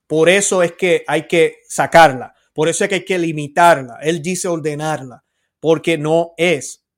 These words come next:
eh, ¿cómo se dice? No es una misa que va en acorde con las nuevas normas que la iglesia ahora ha decidido adoptar, que es ese ecumenismo,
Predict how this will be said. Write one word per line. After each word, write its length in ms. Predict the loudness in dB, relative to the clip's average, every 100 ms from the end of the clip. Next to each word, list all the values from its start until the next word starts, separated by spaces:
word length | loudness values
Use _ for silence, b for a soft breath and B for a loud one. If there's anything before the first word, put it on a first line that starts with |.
| _
eh, 600 | -8 -6 -6 -12 -16 -20 _ _ _ _
¿cómo 160 | -14
se 120 | -8 -6
dice? 280 | -6 -8
No 200 | -8 -4
es 100 | -4 -4
una 200 | -2 0
misa 540 | 0 -2 -6 -10 _ _ _ _
que 200 | 0 0
va 180 | 2 0
en 120 | 0
acorde 640 | 0 2 2 0 -6 -8 _ _ _ _ -8
con 180 | -4 -2
las 140 | -2
nuevas 240 | -2 -2
normas 320 | -2 -4 -4 -6
que 240 | -8 -6
la 120 | -4
iglesia 280 | -4 -6 -8
ahora 120 | -6
ha 60 | -6
decidido 480 | -6 -10 -10 -8 -6
adoptar, 420 | -8 -12 -20 -20 _ _
que 100 | _
es 60 | -14
ese 160 | -12 -10
ecumenismo, 760 | -12 -6 -2 -2 -4 -10 -12